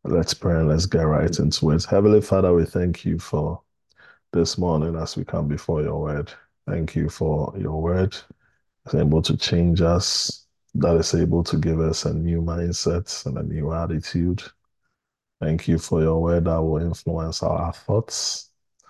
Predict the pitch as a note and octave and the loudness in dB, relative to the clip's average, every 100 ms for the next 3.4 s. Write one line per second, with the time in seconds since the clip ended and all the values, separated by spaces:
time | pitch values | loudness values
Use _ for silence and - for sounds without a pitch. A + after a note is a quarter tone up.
0 | - _ _ F2 F2 F2 - F2 E2+ - | -20 _ _ 2 2 2 2 4 4 2
1 | - D#2 D2+ D2+ - - _ _ - F2 | -2 0 2 0 -2 -8 _ _ -8 -4
2 | F2 F2 F2+ F2 D#2+ D#2+ - F2 E2+ - | -2 0 0 -2 -4 -6 -4 -4 -4 -8
3 | E2+ - C#2 - | -12 -10 -10 -10